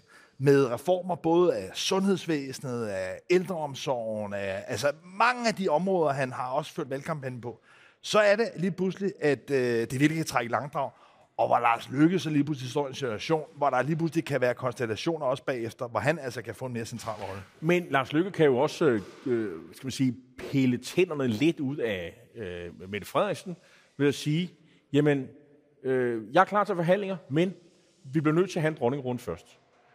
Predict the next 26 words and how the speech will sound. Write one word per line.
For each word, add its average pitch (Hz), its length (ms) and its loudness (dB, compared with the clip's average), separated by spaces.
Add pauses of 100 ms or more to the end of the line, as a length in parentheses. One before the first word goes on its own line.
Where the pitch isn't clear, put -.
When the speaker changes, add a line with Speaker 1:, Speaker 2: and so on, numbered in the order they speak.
(220)
Speaker 2:
Øh, 131 300 6
og 131 80 -2
hvis 139 120 2
der 127 80 0
er 180 80 4
et 226 80 -2
flertal, 165 460 0 (580)
der 135 60 -2
peger 156 360 2
på 151 340 0
en, 123 260 0
øh, 90 880 -4
at 107 100 -8
der 107 80 -14
skal - 160 -4
være 151 100 4
en 208 60 0
dronningerunde, 135 640 -2 (460)
øh, 123 260 2
jamen, 110 100 -6
så 226 100 -4
får 190 160 4
man 196 140 -4
det. 131 140 0 (160)
Regeringen 175 320 4
behøver 135 200 0